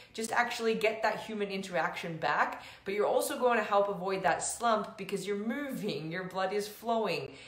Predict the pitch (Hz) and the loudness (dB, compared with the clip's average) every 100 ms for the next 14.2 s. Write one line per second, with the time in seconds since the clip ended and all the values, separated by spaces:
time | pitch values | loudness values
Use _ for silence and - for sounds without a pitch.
0 | - 175 190 - 185 180 175 - - - | -8 -4 -2 2 4 4 2 -4 -16 -20
1 | _ _ _ _ _ - 220 233 220 - | _ _ _ _ _ -2 0 0 -2 -4
2 | - - 220 226 214 190 190 190 185 180 | -6 -4 -2 2 4 4 2 -2 -2 -2
3 | 170 190 190 190 175 170 165 180 180 165 | 0 0 0 0 2 2 2 2 2 2
4 | 165 160 185 175 160 160 233 220 208 190 | 0 -6 -4 -2 -2 -4 -2 0 2 2
5 | 175 170 165 160 - 180 180 170 156 151 | 0 0 -2 -4 -4 -4 -2 -4 -6 -2
6 | 202 202 190 - - - 247 - 285 233 | 0 2 2 -2 -14 -8 -6 -6 -6 -6
7 | - 233 - 202 - 160 156 - - 147 | -4 -2 0 2 0 -2 -6 -10 -8 -6
8 | 139 139 160 - 190 214 220 220 - 196 | -6 -6 -6 -6 -4 -2 -4 -6 -4 2
9 | 202 196 180 160 165 196 202 208 240 226 | 2 0 -6 -6 -6 -2 -2 -2 -2 -2
10 | 208 233 202 226 214 196 185 190 190 165 | -2 0 0 -2 -4 -10 -8 -8 -8 -2
11 | 170 190 - 190 165 156 180 185 147 143 | 0 0 -4 -8 -8 -6 -8 -8 -10 -8
12 | 135 - 123 127 151 165 165 170 165 160 | -10 -10 -10 -10 -10 -8 -8 -4 -4 -4
13 | 147 135 135 160 180 185 185 202 196 185 | -8 -10 -12 -8 -2 -2 -2 -6 -6 -8
14 | 143 | -10